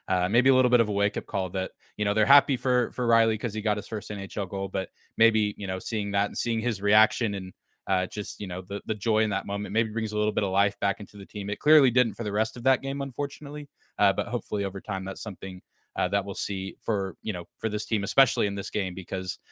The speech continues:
uh, the Stars have not lost five in a row in a while and would hate to see them do that, especially against a divisional opponent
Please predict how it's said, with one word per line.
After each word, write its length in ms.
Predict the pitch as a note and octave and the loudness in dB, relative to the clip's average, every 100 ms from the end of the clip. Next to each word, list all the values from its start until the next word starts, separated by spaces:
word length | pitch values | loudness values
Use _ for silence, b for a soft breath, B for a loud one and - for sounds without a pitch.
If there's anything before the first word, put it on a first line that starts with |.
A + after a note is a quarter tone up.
| _ | _
uh, 180 | G2 F#2 | 0 2
the 120 | F#2 | 2
Stars 320 | - A#2 G#2+ - | 0 2 2 2
have 120 | G#2 | 2
not 200 | A2 A#2+ | 6 6
lost 260 | G#2+ G2 - | 4 0 2
five 220 | G2+ G2 | 2 2
in 80 | F#2+ | -2
a 60 | |
row 320 | F#2+ F#2 F#2 - _ _ | -2 -2 -4 -8 _ _
in 100 | G2 | -6
a 60 | F#2 | -2
while 320 | F#2 F2+ F2+ | 2 2 0
and 80 | F#2 | -6
would 120 | F#2 | 0
hate 200 | C3 A#2+ | 0 0
to 80 | - | -2
see 160 | A#2+ | 0
them 160 | A2 G2+ | 0 0
do 140 | G#2 | 0
that, 240 | G2+ G2 G2 | 2 0 0
especially 580 | - A2 - A2 G2+ | 0 -2 0 -2 -2
against 300 | G#2 G2+ F#2+ | -2 -4 -6
a 40 | G#2 | -8
divisional 460 | G2 G2+ G#2 G2 | -4 -6 -6 -8
opponent 420 | F#2+ - G2 F#2+ | -8 -6 -6 -6